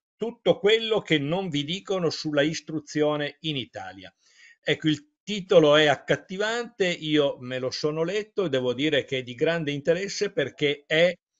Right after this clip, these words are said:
davvero una grande inchiesta sui problemi che oggi ci sono dentro la scuola.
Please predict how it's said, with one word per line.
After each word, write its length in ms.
davvero 640
una 380
grande 640
inchiesta 1040
sui 400
problemi 720
che 320
oggi 580
ci 180
sono 600
dentro 420
la 120
scuola. 440